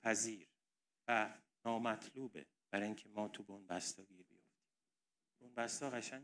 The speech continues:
نیستن. راه گریز ندارن. راه فرار نداره. ولی اونجاست که دریا باز می‌شه و قوم ازش می‌گذرن. آب‌ها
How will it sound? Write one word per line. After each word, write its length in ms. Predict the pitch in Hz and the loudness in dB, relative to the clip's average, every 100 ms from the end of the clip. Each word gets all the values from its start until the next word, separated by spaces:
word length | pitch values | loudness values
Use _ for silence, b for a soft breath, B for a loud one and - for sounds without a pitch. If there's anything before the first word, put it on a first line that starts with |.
| 147 | -14
نیستن. 320 | - - - _ _ _ - | -20 -20 -20 _ _ _ 8
راه 180 | 131 | 10
گریز 440 | 131 127 123 143 139 | 10 8 6 4 0
ندارن. 360 | 151 120 - - _ _ _ _ _ _ _ _ _ _ _ _ | -2 -2 -6 -14 _ _ _ _ _ _ _ _ _ _ _ _
راه 160 | 147 139 | 12 12
فرار 500 | - 135 151 170 185 | 12 12 12 10 8
نداره. 400 | 190 123 85 - _ _ _ _ _ - | 6 2 0 -6 _ _ _ _ _ 6
ولی 100 | 131 | 6
اونجاست 600 | 139 127 135 165 - - | 8 6 10 12 10 6
که 80 | 117 | 4
دریا 680 | 113 110 104 117 120 110 - _ | 8 8 6 4 2 -2 -10 _
باز 300 | 110 92 - | 0 2 -2
می‌شه 220 | - - _ _ _ _ _ _ _ | -10 -20 _ _ _ _ _ _ _
و 80 | 113 | 0
قوم 420 | - 123 127 123 - | 4 6 6 6 2
ازش 460 | 107 101 107 101 - | -2 2 2 2 -4
می‌گذرن. 360 | 110 - - _ _ _ _ _ _ _ | -10 -14 -20 _ _ _ _ _ _ _
آب‌ها 680 | 117 110 - - 113 110 - | 2 2 0 0 0 0 -4